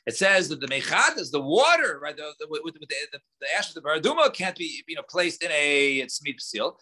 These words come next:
So my lav ha Kodesh Nitzel sounds like only maybe the Mechatas can't, but the, the, the, the, this could. It says, "No, don't infer that. Hamayim Sheina Mekdoshim Nitzel,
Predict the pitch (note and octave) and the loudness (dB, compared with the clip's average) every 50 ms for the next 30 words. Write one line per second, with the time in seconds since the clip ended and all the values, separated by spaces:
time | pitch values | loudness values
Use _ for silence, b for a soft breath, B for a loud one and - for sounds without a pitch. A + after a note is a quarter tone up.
0 | b b b - - - D3 D3+ F3+ F#3+ F#3 F3 F3 E3+ D3+ D3 D#3+ E3+ D#3+ - | b b b -10 -6 -2 0 2 4 4 4 6 4 4 4 4 2 0 0 -2
1 | E3 E3 D#3+ C#3+ A#2 A#2 A2+ G#2 - C3+ D3+ D#3 D#3 D#3 D#3 E3+ E3+ D3 D3 D3 | -4 -4 -4 -6 -10 -12 -14 -12 -8 -8 -6 -6 -4 -4 -4 -4 -4 -4 -4 -4
2 | - - - - _ _ - - F#3+ F#3+ F#3 F3 E3 E3+ E3+ E3 D#3 D#3 - C#3+ | -6 -8 -14 -20 _ _ -8 -4 -2 -2 -2 -2 -2 -2 -2 0 0 -2 -2 0
3 | C#3+ D#3 D3 - - - G3 G#3+ A#3 G#3 E3+ - - - - A2+ A#2 - - - | -2 -2 -2 -2 0 2 2 2 2 0 -4 -8 -10 -8 -6 -6 -6 -6 -6 0
4 | - F3 F3+ F3+ F3+ F3 E3+ E3 D3+ C#3+ - _ C#3 C#3 C3+ C3 B2 B2+ - A2+ | 4 6 8 8 8 8 8 6 4 2 -2 _ -12 -12 -10 -10 -10 -12 -14 -10
5 | A#2+ A#2 - - A#2+ A2 - - G#2+ G2+ - - - C#3 G3 A#3+ C4+ - B B | -10 -10 -8 -8 -8 -8 -8 -8 -10 -10 -10 -2 2 4 4 4 2 -2 B B
6 | B B B - F#3 F#3 B3+ C4+ C4+ B3 G3 G#3+ A3+ A#3 A3+ G3+ A#3+ B3+ C4 B3 | B B B -6 -2 0 2 4 4 4 2 2 0 0 -2 2 2 2 4 4
7 | A#3+ A3+ G#3+ - _ _ - G3+ A3+ A3+ A3+ A#3 A#3+ A#3+ B3 A#3+ - - G#3+ A3+ | 2 0 -2 -6 _ _ -2 -2 0 0 2 2 2 0 -2 -4 -10 -10 -10 -8
8 | A#3+ A#3+ A3+ A#3 G3 F3+ A#3 C4+ C#4 B3+ B3 A#3 A3+ G#3+ - A3 G3 | -8 -8 -8 -10 -6 0 2 2 2 2 -2 -8 -12 -10 -6 -6 -6